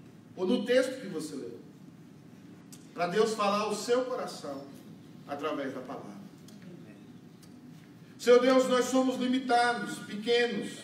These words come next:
Nós precisamos ouvir a tua voz. Nós precisamos ser tocados pelo teu Santo Espírito.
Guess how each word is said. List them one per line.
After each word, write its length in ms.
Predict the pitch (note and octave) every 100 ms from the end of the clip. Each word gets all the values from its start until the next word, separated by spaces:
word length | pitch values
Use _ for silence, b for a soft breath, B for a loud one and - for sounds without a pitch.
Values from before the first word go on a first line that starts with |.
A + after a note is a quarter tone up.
| - - - - - - - - - - - - - - - -
Nós 160 | G3+ G#3+
precisamos 580 | B3 B3 A#3 C4 C4 A#3+
ouvir 460 | A#3+ G#3 A#3 B3+
a 120 | A#3+
tua 260 | A#3 A#3 A#3
voz. 840 | G3+ G#3 G#3+ G3+ - - - - - - - - - - - - - - - - - - - - - -
Nós 180 | G3+
precisamos 600 | G#3+ B3 - A3 B3+ B3+
ser 200 | - A#3+
tocados 720 | A#3+ A3 A3 A#3+ B3+ B3 G3 G3
pelo 320 | A3 G#3 G#3
teu 160 | A3 G#3+
Santo 300 | G#3+ G#3 G3+
Espírito. 640 | G3+ - A3 A3 E3+ -